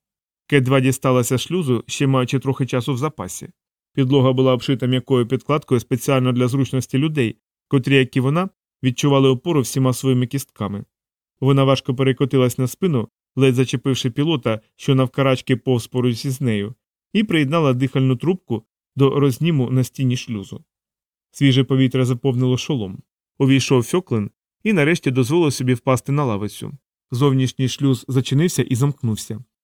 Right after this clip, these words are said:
Піднявся зовнішній тиск, і наги нарешті відпустили тіло дівчини зі своїх несамовитих обіймів.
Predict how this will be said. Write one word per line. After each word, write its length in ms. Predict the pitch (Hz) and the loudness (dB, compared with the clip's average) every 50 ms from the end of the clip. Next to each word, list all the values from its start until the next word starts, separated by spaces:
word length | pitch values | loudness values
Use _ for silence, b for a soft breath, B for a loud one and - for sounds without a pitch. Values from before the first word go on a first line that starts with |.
| _ _ _ _ | _ _ _ _
Піднявся 440 | - 147 131 127 135 127 120 - 139 | 0 0 2 2 2 2 2 0 0
зовнішній 480 | 127 117 135 120 120 120 - - 131 120 | 0 2 2 2 0 0 0 0 -2 0
тиск, 360 | - - 185 185 - _ _ _ _ _ _ _ - | 0 0 -2 -2 -2 _ _ _ _ _ _ _ -2
і 80 | 139 | -2
наги 240 | 147 202 226 196 175 | 0 0 2 2 2
нарешті 500 | 143 135 135 160 165 - - 135 120 - - _ _ _ - | 2 2 2 0 0 -2 -2 -2 -2 -2 -4 _ _ _ -2
відпустили 580 | 139 139 131 - 143 131 - - 202 185 151 123 | -2 -2 0 0 -2 -2 -2 0 0 2 2 2
тіло 240 | - - 135 131 131 | 2 2 2 2 2
дівчини 500 | 117 147 175 160 - 143 127 123 120 120 | 2 0 -4 -4 -2 0 0 2 2 2
зі 140 | 120 139 | 0 0
своїх 360 | 131 - - 139 160 180 - - | -2 0 0 0 0 0 0 -2
несамовитих 640 | 139 127 - 151 143 143 135 127 123 - 131 - - | -4 -2 0 0 2 2 2 2 0 -2 -4 -4 -4
обіймів. 500 | 147 131 113 110 101 101 104 104 113 | -4 -2 -2 -4 -4 -6 -8 -10 -14